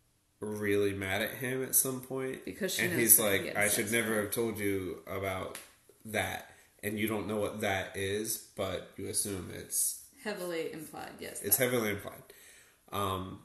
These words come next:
Speaker 1: and then Beowulf has sex with Grendel's mother, and their, uh, union leads to this dragon monster that then comes back to, to haunt him. And instead of doing what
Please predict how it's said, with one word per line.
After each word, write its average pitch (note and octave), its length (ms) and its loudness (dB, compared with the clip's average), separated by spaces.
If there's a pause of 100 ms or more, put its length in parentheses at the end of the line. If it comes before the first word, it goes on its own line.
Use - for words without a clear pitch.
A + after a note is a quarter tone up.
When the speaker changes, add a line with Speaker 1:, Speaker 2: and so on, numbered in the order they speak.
(140)
Speaker 1:
and A2+ 140 0
then G2+ 200 -2
Beowulf G#2+ 640 4 (200)
has G2+ 280 4
sex F#2+ 420 6
with G2+ 160 -4
Grendel's G2 340 -4
mother, F2+ 560 -6 (100)
and F#2+ 420 -6 (800)
their, G2 640 2 (800)
uh, G1+ 1600 -8
union A2 600 -4 (200)
leads G#2+ 360 2
to G2+ 60 -10
this - 220 2
dragon G2+ 440 0
monster F#2+ 540 0
that F2+ 260 -4
then G2 220 -6
comes F#2+ 260 -6
back - 300 -4
to, G2 380 -8
to G2 120 -8
haunt G2 360 -6
him. G2 280 -8 (580)
And F#2 360 -2 (100)
instead A2 480 6
of B2 140 2
doing A2+ 420 2
what G2 160 -2